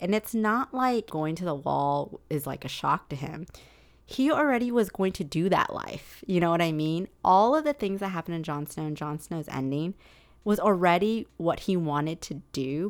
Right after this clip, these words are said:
before he became King of the North and before he met Dany. He never wanted to become King in the North. I think he actually, if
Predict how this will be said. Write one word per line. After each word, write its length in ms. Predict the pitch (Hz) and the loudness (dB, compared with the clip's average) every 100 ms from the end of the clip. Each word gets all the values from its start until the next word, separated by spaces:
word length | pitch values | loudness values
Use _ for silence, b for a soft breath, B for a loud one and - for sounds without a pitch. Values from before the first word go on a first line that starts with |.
| 208 | -4
before 400 | 165 - 160 156 | -8 -6 -4 -4
he 140 | 165 | -4
became 340 | 165 - 160 | -6 -8 -8
King 260 | 147 - 147 | -8 -6 -4
of 60 | 139 | -2
the 80 | |
North 320 | 143 135 135 139 | -4 -4 -6 -8
and 100 | 156 | -8
before 300 | 143 139 147 | -8 -6 -4
he 120 | 147 | -4
met 280 | 143 - - | -6 -8 -10
Dany. 280 | 123 135 - | -8 -8 -8
He 140 | 156 | -2
never 320 | 196 208 254 262 | 4 4 6 4
wanted 220 | 170 143 | 2 -2
to 80 | - | -6
become 320 | 135 - 131 | -8 -6 -8
King 320 | - 131 - - | -6 -8 -8 -8
in 120 | 147 | -8
the 60 | |
North. 160 | 120 73 - B B | -6 -10 -12 B B
I 160 | 196 226 | 0 0
think 220 | - 415 | 2 0
he 160 | - 262 | 0 0
actually, 480 | 175 180 - 220 | 0 0 0 0
if 80 | 202 | 0